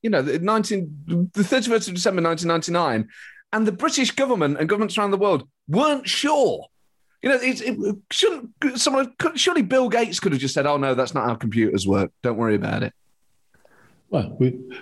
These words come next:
Speaker 2: we, we did talk to people like Bill Gates. I have to say, I didn't always understand what they were telling me. I mean, I just think the important thing to, to recognise, uh,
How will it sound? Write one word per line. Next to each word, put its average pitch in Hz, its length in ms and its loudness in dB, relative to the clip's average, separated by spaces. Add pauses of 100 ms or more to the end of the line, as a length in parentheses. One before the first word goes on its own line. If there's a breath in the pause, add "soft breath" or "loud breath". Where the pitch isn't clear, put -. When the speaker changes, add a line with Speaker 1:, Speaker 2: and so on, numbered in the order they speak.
(140 loud breath)
Speaker 2:
we, 156 120 0
we 151 240 0
did 160 200 -2
talk 165 280 2
to - 60 -12
people 120 380 0
like 127 220 0
Bill 123 220 2
Gates. 120 360 0
I 143 120 -2
have 147 220 0
to 135 100 -4
say, 156 160 2
I 135 100 0
didn't 147 240 0
always 135 340 2
understand 127 540 0
what 135 180 0
they 127 80 2
were 117 120 6
telling 143 320 0
me. 123 80 -10 (360 loud breath)
I 160 60 0
mean, 180 160 2
I 151 60 4
just 180 320 -2
think 165 160 0
the 135 100 4
important 143 540 0
thing 139 160 2
to, 135 160 2 (240 loud breath)
to 143 140 0
recognise, 127 840 2
uh, 113 260 4